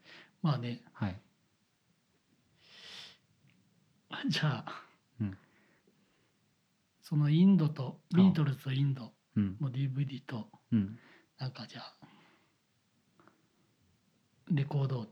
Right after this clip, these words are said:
Speaker 1: かなんかにしようかな。
Speaker 2: あ、レコード？
Speaker 1: うん。亀谷にビートルズの。
Speaker 2: あ、なるほどね。
Speaker 1: これ聴いてよっていうやつ。
Speaker 2: はいはいはい。あ、でも確かにレコードはありがたいね。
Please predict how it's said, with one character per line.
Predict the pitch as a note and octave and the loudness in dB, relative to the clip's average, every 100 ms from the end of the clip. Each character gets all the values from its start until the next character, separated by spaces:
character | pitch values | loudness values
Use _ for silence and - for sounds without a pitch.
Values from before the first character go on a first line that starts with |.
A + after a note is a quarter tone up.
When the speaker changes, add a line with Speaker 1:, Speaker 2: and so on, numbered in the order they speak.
| - | -14
Speaker 1:
か | - | -12
な | A#2 G#2+ | -8 -8
ん | |
か | A2 | -6
に | G#2 | -8
し | - | -8
よ | A#2 | -12
う | |
か | A#2+ | -10
な。 | A2+ G#2+ - - _ _ _ _ - - - _ C#3 G3 | -10 -10 -14 -20 _ _ _ _ -20 -20 -20 _ 2 6
Speaker 2:
あ、 | B2 | 8
レ | A#2+ | 6
コ | A#2+ | 6
ー | G#2+ | 2
ド？ | G2 F3 | 0 -6
Speaker 1:
う | C#3 | -6
ん。 | B2 A#2 _ | -6 -8 _
亀 | B2+ A#2+ | -8 -6
谷 | A#2 A2+ | -6 -6
に | A#2+ | -6
ビ | B2 | -6
ー | |
ト | A2 | -6
ル | A2+ | -8
ズ | A2 A2 | -6 -8
の。 | G2+ - | -8 -6
Speaker 2:
あ、 | B2 G#2+ - | -2 -2 -2
な | A2 A#2+ | -4 -2
る | G#2+ | -2
ほ | G#2+ | -2
ど | A2 | -2
ね。 | F#3 - | -2 -4
Speaker 1:
こ | D3 | -2
れ | C3+ | -2
聴 | C#3 C#3+ | -2 -4
い | |
て | - C3+ | -2 -4
よ | |
っ | A2 | -4
て | - | -10
い | A#2+ | -12
う | |
や | A#2 | -12
つ。 | - - _ _ _ _ _ _ | -18 -20 _ _ _ _ _ _
Speaker 2:
は | A#2+ | -2
い | A2 | -2
は | F#2 | -2
い | G2 | -6
は | G2 | -8
い。 | G#2+ - - _ _ _ _ _ | -12 -20 -20 _ _ _ _ _
あ、 | E3 | -2
で | F3 | -2
も | A#2 | -2
確 | F#3+ - | -4 -2
か | |
に | A2+ | 0
レ | C3 | 0
コ | - G3+ | 0 0
ー | |
ド | G#2 | 0
は | F#2 | -4
あ | |
り | F#2 | -8
が | |
た | F2+ | -12
い | D#2+ | -12
ね。 | A2 A2+ A2 | -10 -8 -10